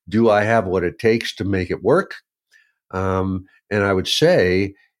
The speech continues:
if I don't feel that self-doubt, something's wrong.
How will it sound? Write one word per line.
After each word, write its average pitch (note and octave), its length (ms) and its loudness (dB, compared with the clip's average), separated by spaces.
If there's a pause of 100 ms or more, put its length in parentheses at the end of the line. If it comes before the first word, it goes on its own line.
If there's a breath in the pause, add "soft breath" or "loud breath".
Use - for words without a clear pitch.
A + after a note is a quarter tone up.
(120)
if A2+ 220 -2
I B2+ 220 4
don't A#2+ 540 2
feel F3 300 -2
that E3 200 -2
self-doubt, E3 800 -2
something's B2+ 680 0
wrong. F2 420 -2